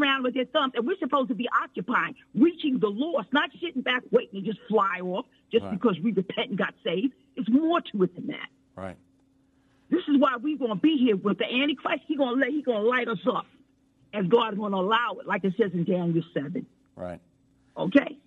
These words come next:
Speaker 1: So
Speaker 2: Yeah,
Speaker 1: this
Speaker 2: amen.
Speaker 1: is what needs to be pushed. The church needs to get out here and raise her voice against the government and all the smut. This is what they, and she ain't doing that. The body, not you, the body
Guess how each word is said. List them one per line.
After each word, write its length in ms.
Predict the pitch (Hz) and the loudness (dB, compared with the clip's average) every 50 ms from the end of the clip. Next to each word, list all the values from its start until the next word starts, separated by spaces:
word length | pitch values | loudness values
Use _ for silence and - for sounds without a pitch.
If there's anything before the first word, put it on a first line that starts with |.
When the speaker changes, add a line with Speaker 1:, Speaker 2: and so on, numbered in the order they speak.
| _ _ - | _ _ -4
Speaker 1:
So 60 | - | -2
Speaker 2:
Yeah, 120 | 123 113 | 0 0
Speaker 1:
this 100 | - - | 0 0
Speaker 2:
amen. 220 | 117 120 117 107 202 | 0 0 0 0 -2
Speaker 1:
is 40 | 196 | -4
what 140 | 262 233 | -4 -2
needs 240 | 240 247 247 233 185 | 0 0 0 2 0
to 60 | 220 | 0
be 180 | - - 240 190 | 2 2 0 0
pushed. 480 | - - - 247 466 - - - - - _ | 0 0 2 2 2 2 0 -6 -8 -4 _
The 100 | - 233 | 0 0
church 280 | - - 339 - - - - | 2 2 0 0 0 0 0
needs 200 | 254 240 190 185 | 0 0 0 -2
to 160 | 175 - - | -4 -2 0
get 160 | 262 233 196 | 0 0 2
out 240 | 220 247 220 202 175 | 0 -4 -4 -4 -2
here 140 | 196 196 185 | -2 -2 0
and 120 | 165 170 | 2 2
raise 220 | 208 202 190 175 - | 4 4 2 2 0
her 120 | 180 165 | -2 -4
voice 340 | 143 139 160 233 - - - - - - - - _ _ _ _ _ _ _ _ _ _ _ _ 180 | -2 0 2 2 2 2 0 -8 -18 -20 -20 -20 _ _ _ _ _ _ _ _ _ _ _ _ -10
against 340 | 175 - 214 226 277 - | 2 2 4 4 2 0
the 80 | - 180 | -6 -2
government 460 | 156 220 294 320 247 285 294 302 - | 0 0 0 0 -2 -8 -12 -12 -12
and 100 | 190 190 | -10 -8
all 200 | 202 196 214 196 | -6 -4 -2 -2
the 100 | 190 170 - - - - | -2 -4 -4 -8 -6 4
smut. 300 | - 247 262 277 - - - - _ _ _ _ _ _ _ _ _ _ _ _ _ _ _ _ _ _ _ _ _ _ _ _ _ _ _ _ _ _ | 6 6 6 6 2 -2 -6 -10 _ _ _ _ _ _ _ _ _ _ _ _ _ _ _ _ _ _ _ _ _ _ _ _ _ _ _ _ _ _
This 120 | - 294 285 | -6 -4 -2
is 140 | 277 240 | 0 4
what 140 | 220 247 240 | 4 4 4
they, 160 | 247 240 233 - | 2 -2 -4 -4
and 120 | 226 196 - - | -4 -4 -2 2
she 120 | 302 302 | 2 4
ain't 160 | 294 285 254 | 4 4 2
doing 280 | 226 320 330 302 240 170 | 0 0 2 2 2 2
that. 160 | 156 - - - _ _ | 0 -4 -8 -12 _ _
The 80 | 220 196 | 2 2
body, 380 | 165 - 247 269 294 269 185 - | 2 2 0 0 0 -2 -4 -8
not 300 | - 156 226 285 381 - - - | -8 -6 -4 -4 -4 -6 -6 -4
you, 340 | 311 269 247 220 233 269 254 - - - _ _ | -2 -2 0 2 0 0 0 -2 -8 -20 _ _
the 140 | 233 214 208 | 0 0 0
body 760 | 165 - 240 269 311 302 - - 262 254 208 190 160 - - | 0 -2 -2 -2 -2 -4 -4 -2 -2 0 0 0 -2 -2 -6